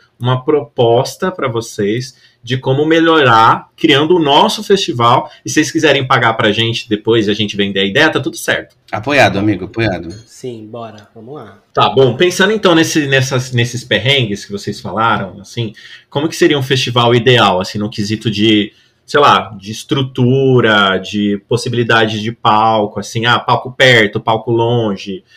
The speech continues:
Speaker 3: Só um adendo antes da gente começar essa, essa, essa
Speaker 1: Hum.
Speaker 3: montação aí. Festivais que eu amo e que eu super apoio as pessoas irem é festival de comida, gente. Festival de coxinha, festival de cachorro-quente.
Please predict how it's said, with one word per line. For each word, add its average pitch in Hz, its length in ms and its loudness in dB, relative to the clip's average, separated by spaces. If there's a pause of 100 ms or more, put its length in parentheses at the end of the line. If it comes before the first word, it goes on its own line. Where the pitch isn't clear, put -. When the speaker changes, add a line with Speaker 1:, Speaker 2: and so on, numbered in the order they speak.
(360)
Speaker 3:
Só 180 200 -4
um 190 40 0
adendo 151 340 0
antes 143 140 -8
da 147 80 -4
gente 135 180 -12
começar 131 380 -8
essa, 120 360 -10
essa, 110 480 -16 (680)
essa - 180 -18
Speaker 1:
Hum. 110 40 -12
Speaker 3:
montação 110 560 -8
aí. 139 380 -6 (380)
Festivais 160 540 -2
que - 80 -2
eu 175 140 2
amo 156 240 2
e 143 40 -6
que - 80 -8
eu 139 60 -6
super 170 280 -8
apoio 147 260 -4
as 139 80 -8
pessoas 123 380 -12
irem 151 260 -6
é 143 40 -12
festival 143 360 -10
de 139 100 -16
comida, 156 340 -8
gente. 117 220 -16
Festival 139 320 -8
de - 80 -14
coxinha, 156 640 -8 (920)
festival 143 340 -4
de 135 100 -10
cachorro-quente. 151 1080 -4